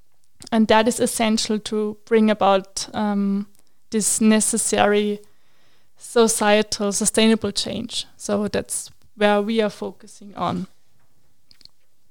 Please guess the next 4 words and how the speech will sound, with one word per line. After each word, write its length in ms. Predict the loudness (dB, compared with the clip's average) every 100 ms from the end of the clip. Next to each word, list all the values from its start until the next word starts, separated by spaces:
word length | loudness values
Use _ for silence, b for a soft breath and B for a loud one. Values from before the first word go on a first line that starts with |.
| -20 -6
And 320 | 2 4 2 -2 -16 -20 -20 -20 -20 -20 -20 -20
for 240 | -8 -2 2
sure, 560 | 4 6 6 4 2 -4 -18 -20 -20 -20 -20 -20 -20 -20 -10 0
um, 680 | 4 4 4 2 0 -2